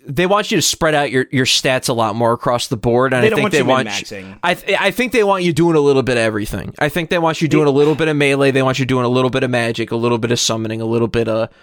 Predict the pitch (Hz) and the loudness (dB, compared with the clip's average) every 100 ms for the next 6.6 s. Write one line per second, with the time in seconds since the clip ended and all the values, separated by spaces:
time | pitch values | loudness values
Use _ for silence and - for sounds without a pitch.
0 | _ - 135 143 123 131 123 107 107 180 | _ -2 2 4 2 2 0 -2 -4 -4
1 | - 139 - 180 - 160 151 - 131 147 | -2 -2 -2 -4 -2 -2 -4 -8 -2 0
2 | 143 139 135 117 127 123 - 117 - - | 2 2 2 2 0 0 -2 0 -2 -2
3 | 160 165 165 _ _ _ _ _ - 175 | -4 -8 -14 _ _ _ _ _ -6 -4
4 | 226 208 156 151 147 139 139 147 143 - | -2 -4 -4 -4 -4 -4 -6 -10 -14 -14
5 | 123 120 135 139 131 117 - 117 120 117 | -10 -8 -8 -8 -10 -12 -14 -14 -14 -14
6 | 113 104 104 101 117 | -14 -14 -14 -14 -16